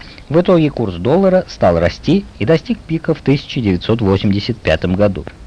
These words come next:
Однако во второй половине восьмидесятых годов этот показатель с-, вновь стал снижаться.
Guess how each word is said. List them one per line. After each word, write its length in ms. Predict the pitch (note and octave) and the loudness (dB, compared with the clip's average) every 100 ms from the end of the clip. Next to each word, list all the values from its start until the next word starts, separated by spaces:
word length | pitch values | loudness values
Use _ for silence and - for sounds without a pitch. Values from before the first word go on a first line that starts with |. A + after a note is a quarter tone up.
| - - - - - - - - | -20 -20 -20 -20 -18 -18 -18 -2
Однако 560 | D3+ F3 F3+ G#2+ - B2 | 0 2 2 2 0 0
во 120 | C#3+ | 0
второй 300 | - G3+ B3 | 2 2 2
половине 500 | D3 A2+ G#2+ C#3+ C#3+ | 2 2 2 2 0
восьмидесятых 760 | G2 - G2 F#2+ D3 C#3+ G2 | 0 0 -2 0 0 0 -2
годов 380 | F#2 F2+ F2 C3 - - | -2 -2 -2 -4 -6 -4
этот 200 | E3+ - - | -4 -4 -6
показатель 640 | F3 C#3+ C3 D3 C3+ C#3 C#3 - - - | 0 0 2 0 0 -4 -4 -18 -20 -14
с-, 140 | A#2 - | -14 -8
вновь 340 | G#2+ A2+ F3 G3 - | -2 2 2 0 -10
стал 260 | - - A#2+ | -4 0 0
снижаться. 580 | - A#2 F2+ D#2+ - | 0 -2 0 -2 -6